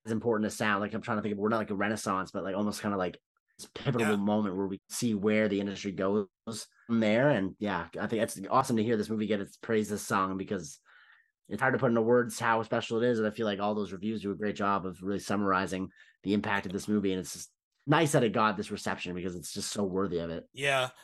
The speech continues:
Speaker 2: It's cool to hear, see that George Lucas, who's seeing his friend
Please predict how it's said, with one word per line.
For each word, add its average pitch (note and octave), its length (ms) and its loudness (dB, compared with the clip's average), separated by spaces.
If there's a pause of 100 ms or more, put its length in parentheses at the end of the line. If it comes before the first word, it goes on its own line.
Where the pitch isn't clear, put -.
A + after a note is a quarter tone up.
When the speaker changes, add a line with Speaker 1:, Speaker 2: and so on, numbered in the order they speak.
Speaker 2:
It's G#3+ 200 6
cool C4 300 4
to F4 60 4
hear, A3 320 2 (460)
see F3+ 260 2
that C#3+ 180 2
George D3 300 -2
Lucas, C#3+ 300 -2
who's C#3+ 200 0
seeing C#3+ 360 0
his C#3 200 -2
friend B2 480 -2